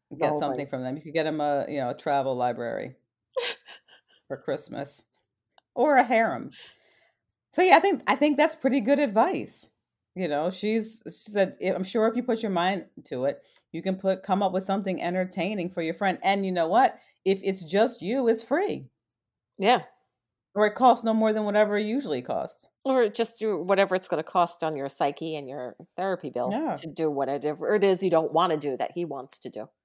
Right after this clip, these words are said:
Speaker 2: Yeah. I mean, I, I'm guessing as a mistress of a wealthy and generous businessman, you, you're gonna be fairly open-minded
Speaker 1: Mm.
Speaker 2: to get this guy,
Speaker 1: Yeah.
Speaker 2: right? Um,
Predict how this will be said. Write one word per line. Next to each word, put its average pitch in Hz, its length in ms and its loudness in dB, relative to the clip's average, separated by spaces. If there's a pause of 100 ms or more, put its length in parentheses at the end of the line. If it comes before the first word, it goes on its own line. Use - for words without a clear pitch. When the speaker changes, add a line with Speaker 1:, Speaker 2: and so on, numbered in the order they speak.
(240)
Speaker 2:
Yeah. 233 340 -2 (360)
I 262 100 10
mean, 285 380 6
I, 185 220 0
I'm 214 200 0
guessing 226 440 4
as 180 140 2
a 156 80 0
mistress 151 760 -4
of 143 220 -2
a 143 100 2
wealthy 147 460 0
and 147 120 -6
generous 139 380 -2
businessman, 131 680 -6
you, 127 260 -6
you're 139 160 -6
gonna 143 220 -6
be 139 120 -4
fairly 139 420 0
open-minded 127 800 -4 (720)
Speaker 1:
Mm. 170 420 -14 (380)
Speaker 2:
to 185 100 -6
get 170 220 2
this - 180 -8
guy, 76 320 -4 (100)
Speaker 1:
Yeah. 135 80 -4
Speaker 2:
right? 139 260 -4 (840)
Um, 131 600 -2